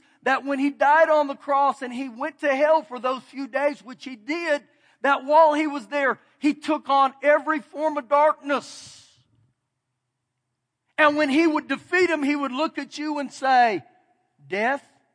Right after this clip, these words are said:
you're under my feet. Sickness, you're under my feet. Fear,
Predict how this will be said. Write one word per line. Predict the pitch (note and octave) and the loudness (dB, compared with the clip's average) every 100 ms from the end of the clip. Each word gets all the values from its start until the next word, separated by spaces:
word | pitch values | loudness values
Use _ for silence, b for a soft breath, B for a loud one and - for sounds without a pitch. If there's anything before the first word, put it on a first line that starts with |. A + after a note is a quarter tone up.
| _ | _
you're | E3 E3+ | -12 -12
under | E3 | -10
my | E3 D#3 | -8 -8
feet. | - G#3 F#3+ _ _ _ _ _ _ _ _ _ _ _ _ _ _ _ | -8 -16 -16 _ _ _ _ _ _ _ _ _ _ _ _ _ _ _
Sickness, | - - C#4+ C#4+ D4 D#4 - - _ _ _ | -12 -2 -2 -2 -6 -6 -12 -20 _ _ _
you're | F3+ F3+ | -8 -6
under | F3 F3 | -6 -8
my | F3 E3 | -8 -8
feet. | _ A#3 A3+ _ _ _ _ _ _ _ _ _ _ _ _ _ _ _ _ _ _ _ _ _ | _ -16 -16 _ _ _ _ _ _ _ _ _ _ _ _ _ _ _ _ _ _ _ _ _
Fear, | _ _ D#4+ E4+ F4 F4+ F4+ | _ _ 0 2 2 0 -4